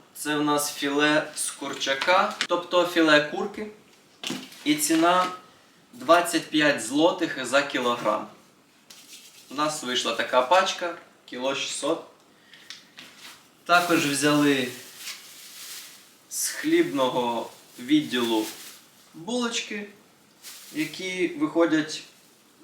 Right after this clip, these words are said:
десь злотий, трошки більше, десь злотий і двадцять грош за штучку.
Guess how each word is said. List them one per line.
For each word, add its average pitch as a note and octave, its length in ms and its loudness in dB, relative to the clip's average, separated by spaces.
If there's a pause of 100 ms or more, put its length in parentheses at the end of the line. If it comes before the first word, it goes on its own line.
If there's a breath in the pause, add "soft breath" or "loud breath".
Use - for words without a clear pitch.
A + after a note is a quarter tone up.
(100)
десь - 440 -6 (720)
злотий, E3+ 840 2 (1300)
трошки D3+ 360 -4
більше, C3+ 680 2 (320)
десь A#2+ 420 -8 (420)
злотий D3+ 460 2
і C#3 40 -2
двадцять C#3+ 360 6
грош D3 300 -2
за B2 240 -2
штучку. - 360 -8